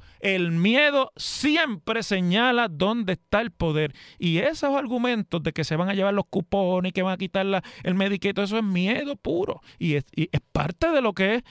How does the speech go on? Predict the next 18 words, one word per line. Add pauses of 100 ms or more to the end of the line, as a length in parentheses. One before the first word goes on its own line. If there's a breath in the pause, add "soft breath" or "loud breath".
(160 loud breath)
la
campaña
política.
Pero
si
no
fuera (500 soft breath)
una
candidata
importante, (300)
el
P
N
P
no
estaría
diciendo
nada.